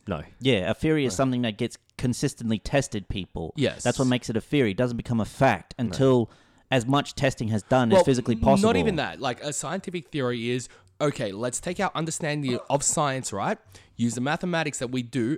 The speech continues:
Speaker 3: and create a theory from that
Speaker 2: Yeah.
Speaker 3: mathematics, right?
Speaker 2: Yes.
Speaker 3: And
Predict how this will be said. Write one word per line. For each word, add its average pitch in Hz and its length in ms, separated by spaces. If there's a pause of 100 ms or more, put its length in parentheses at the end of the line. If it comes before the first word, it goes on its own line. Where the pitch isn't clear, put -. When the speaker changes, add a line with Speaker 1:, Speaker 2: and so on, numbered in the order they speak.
(200)
Speaker 3:
and 117 140
create 131 320
a 123 40
theory 123 460
from 117 220
that 104 120
Speaker 2:
Yeah. 113 80
Speaker 3:
mathematics, 120 560
right? 127 80
Speaker 2:
Yes. - 360 (560)
Speaker 3:
And 151 180